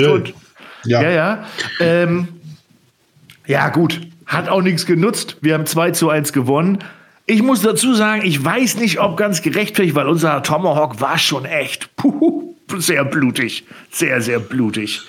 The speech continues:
Speaker 1: Wenn's der Jury gefallen hat?
Speaker 2: Ja, ja. Ja, Jury gefallen hat, das ist ja auch so ein Ding, ne? Ähm,
Speaker 1: Ich muss sagen, ich, mit, mit dem Walde Müller, der bei uns war, habe ich völlig andere Ergeb-, äh, f-, äh, völlig andere Begegnungen gehabt.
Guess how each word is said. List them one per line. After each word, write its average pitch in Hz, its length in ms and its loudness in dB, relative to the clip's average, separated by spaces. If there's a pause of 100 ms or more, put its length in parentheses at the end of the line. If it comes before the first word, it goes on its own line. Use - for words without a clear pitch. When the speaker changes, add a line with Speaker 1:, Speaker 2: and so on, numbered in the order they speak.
(200)
Speaker 1:
Wenn's 117 220 2
der 139 100 4
Jury 135 300 4
gefallen 170 300 4
hat? 294 140 0 (460)
Speaker 2:
Ja, 208 300 2 (180)
ja. 151 360 2 (840)
Ja, 160 120 2 (240)
Jury 208 320 4
gefallen 180 380 0
hat, 131 140 -2
das 131 80 -4
ist - 80 -4
ja 143 80 0
auch 143 80 -2
so 131 140 0
ein 110 100 -8
Ding, 101 200 -4
ne? 147 240 -4 (920)
Ähm, 156 240 -2 (200)
Speaker 1:
Ich 139 80 2
muss 185 120 2
sagen, 156 360 2
ich, 151 260 -2
mit, 170 160 4
mit 165 100 4
dem 160 160 2
Walde 180 220 2
Müller, 196 260 2
der 233 80 2
bei 208 80 0
uns 208 140 -2
war, 185 100 0
habe 175 120 0
ich 160 100 -4
völlig 226 360 0
andere 226 320 2
Ergeb-, 208 360 0
äh, 175 180 4
f-, - 300 -4
äh, 156 220 0
völlig 180 320 0
andere 226 360 0
Begegnungen 185 500 2
gehabt. 269 320 -2